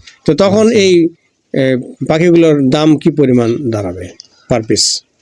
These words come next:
Speaker 2: ওই আপনার পঞ্চাশ থেকে ষাট টাকা।
Speaker 1: পঞ্চাশ থেকে ষাট টাকার মধ্যে এই পাখিগুলো বিক্রি হবে। আচ্ছা, আপনার এই যে পুরা, আপনার যে পারিশ্রম, পরিশ্রম রয়েছে,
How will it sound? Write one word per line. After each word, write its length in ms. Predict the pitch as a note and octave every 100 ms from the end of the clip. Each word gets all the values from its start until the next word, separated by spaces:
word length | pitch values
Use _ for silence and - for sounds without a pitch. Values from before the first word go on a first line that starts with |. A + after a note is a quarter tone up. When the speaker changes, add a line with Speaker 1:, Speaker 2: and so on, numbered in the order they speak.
| - _ -
Speaker 2:
ওই 400 | - E3 F#3+ F#3 D3+
আপনার 320 | C#3+ D3+ C#3+
পঞ্চাশ 420 | D3 C#3+ C#3+ C3+
থেকে 200 | - C3+
ষাট 180 | A#2+ A#2+ -
টাকা। 360 | A2 G#2 A2+ G#2+ - - - _ -
Speaker 1:
পঞ্চাশ 420 | D3 C#3+ D3+ C#3
থেকে 260 | - E3 A#3
ষাট 260 | - C3+
টাকার 220 | - C3+ B2+
মধ্যে 280 | C3+ C3+
এই 420 | G3+ A3 C#3 A#2+ A#2 - _ - - _ -
পাখিগুলো 440 | C3 C3 B2 F#3
বিক্রি 300 | D3+ B2+ B2
হবে। 220 | G#2+ G2 G#2+ _ _ _ -
আচ্ছা, 220 | C#3+ C#3+ F#3
আপনার 260 | G3+ A3
এই 100 | A3
যে 240 | G3+ F#3 F#3
পুরা, 420 | F#3+ E3+ F3 E3+
আপনার 460 | - C#3+ C#3+ D3+
যে 120 | D3+ D3
পারিশ্রম, 680 | C#3+ C#3 - C#3+ C3+ D#3+ - -
পরিশ্রম 440 | C3 B2+ - B2
রয়েছে, 500 | B2 A#2+ - B2+ A#2+